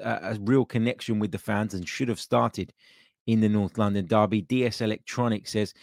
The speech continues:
"Raya didn't show that he is better than Ramsdale. However, he was calm in most cases." I don't think he was calm today. I don't think he was calm. Paul Nell says, "He isn't to blame. We couldn't play out from the back and they bypassed our midfield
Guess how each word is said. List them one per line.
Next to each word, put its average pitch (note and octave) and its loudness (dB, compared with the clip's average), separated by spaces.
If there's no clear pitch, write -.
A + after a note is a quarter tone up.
"Raya B2+ 4
didn't A2+ 0
show A2 4
that G#2 -2
he G#2+ 0
is G2 -2
better A#2 -2
than G2 -2
Ramsdale. G#2 2
However, G#2 0
he A2+ 0
was G#2+ 2
calm G#2+ 0
in G#2 -2
most G#2 0
cases." G2 -4
I C3 -4
don't C3+ -2
think F#2+ -6
he F2 -10
was E2+ -8
calm D#2+ -6
today. E2 -4
I F#2+ 0
don't G#2+ 0
think G#2 -2
he F#2 -2
was E2+ -4
calm. E2 -6
Paul F3 4
Nell D#3+ 4
says, B2 -2
"He B2+ 0
isn't C#3 -2
to G#2+ -6
blame. A2 0
We G#2 -4
couldn't B2+ -2
play G#2 0
out F#2+ 2
from F#2+ -6
the E2 -8
back G2 -2
and F2+ -4
they F2+ -4
bypassed G#2+ 0
our F#2+ 0
midfield F#2+ -4